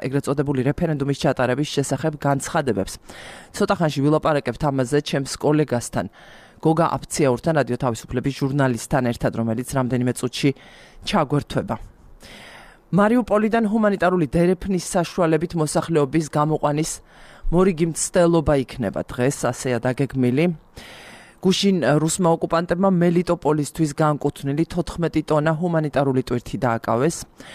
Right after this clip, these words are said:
საქმე ის იყო, რომ ტრანსპორტი, რითაც, ა, მელიტოპოლში ეს ტვირთი უნდა შესულიყო, ასევე გამოყენებული უნდა ყოფილიყო მოსახლეობის გამოსაყვანად. იქიდან მიმდინარეობს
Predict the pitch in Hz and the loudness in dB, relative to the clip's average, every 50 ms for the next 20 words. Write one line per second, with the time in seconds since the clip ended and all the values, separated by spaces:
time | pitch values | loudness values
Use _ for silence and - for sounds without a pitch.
0 | - - - - - - - - 165 - 156 147 143 - - - 143 143 139 131 | -20 -20 -20 -20 -18 -6 -4 -2 -2 0 0 0 0 0 0 0 2 2 2 2
1 | 123 - _ _ _ _ _ _ _ _ _ _ _ - - 165 160 165 - - | 0 -2 _ _ _ _ _ _ _ _ _ _ _ -4 -2 0 0 0 0 0
2 | 165 147 - - 131 113 123 113 - 139 - - - - - 131 123 123 123 127 | 0 0 0 0 -2 -2 -2 -2 -2 -4 -4 -4 -6 -2 0 2 2 2 2 2
3 | 123 120 - - 123 - - 117 113 110 - - - 123 - - - 120 113 - | 0 0 0 -2 -2 0 0 0 0 -2 -4 -4 -2 -2 -2 0 -2 -2 -2 -2
4 | - - 135 127 - - 139 127 127 123 - - 131 120 - 156 139 127 117 - | -2 -2 -2 -2 -2 -2 -4 -2 -2 -4 -4 -4 -4 -2 0 0 0 0 0 0
5 | 170 156 135 - - 156 139 147 - 147 143 139 135 - 139 131 131 120 117 123 | 0 0 0 0 -2 -2 -2 0 0 0 0 0 0 0 0 -2 -2 -2 -2 -2
6 | 123 123 123 120 127 - - 117 - 147 123 123 - - 151 156 - - - - | -2 0 0 0 0 -2 -2 -2 0 0 0 0 0 0 0 0 -2 -6 -14 -20
7 | - - - - - - - _ 151 165 170 175 - 196 175 180 185 165 156 147 | -20 -20 -20 -20 -20 -20 -10 _ 0 2 2 2 2 0 2 2 4 4 4 4
8 | 139 139 131 123 143 135 131 127 - - - - - 110 101 92 95 107 107 - | 2 0 0 0 0 0 0 -2 -2 -2 -2 -2 -2 -4 -4 -4 -4 -6 -6 -4
9 | - 113 135 139 156 160 143 143 135 131 151 160 151 143 127 117 110 | -2 0 0 2 2 2 0 0 0 0 2 2 4 4 2 2 0